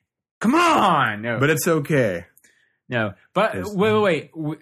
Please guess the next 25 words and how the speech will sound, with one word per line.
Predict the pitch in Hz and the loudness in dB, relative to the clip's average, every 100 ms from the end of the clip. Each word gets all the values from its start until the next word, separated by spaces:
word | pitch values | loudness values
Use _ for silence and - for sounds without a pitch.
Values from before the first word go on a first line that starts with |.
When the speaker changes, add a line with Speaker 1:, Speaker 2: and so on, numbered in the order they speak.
| - | -8
Speaker 1:
I | 139 151 | -2 -2
think, | 220 196 170 | -2 -2 0
though, | 139 127 123 | 0 0 0
we | 143 | -2
should | 139 127 - 113 120 | -2 -6 -12 -20 -4
preface | 151 131 131 - | -2 -2 -6 -6
the, | 123 | -6
the | 117 113 | -6 -8
whole, | - 143 | -6 -4
before | 127 151 139 | -4 -2 -2
we | |
begin | 123 120 131 | -2 -2 -4
any, | 127 120 | -4 -4
talking | 135 123 120 | -2 -2 -6
about | 117 110 | -4 -4
anything | 135 143 127 | 0 0 0
about | 117 104 | -2 -4
Cedar | 104 101 | -6 -10
Point, | - 104 101 | -8 -8 -6
is | 98 | -4
that | 104 98 | -4 -2
we're | 117 147 | 0 0
officially | 127 - 131 - 113 101 98 - | 0 -2 -4 -4 -6 -4 -8 -6
old | 110 110 113 127 131 _ _ _ _ _ _ _ - | -2 0 0 -4 -8 _ _ _ _ _ _ _ -8
because | 113 131 113 104 104 101 - | -4 -2 0 0 -4 -8 -12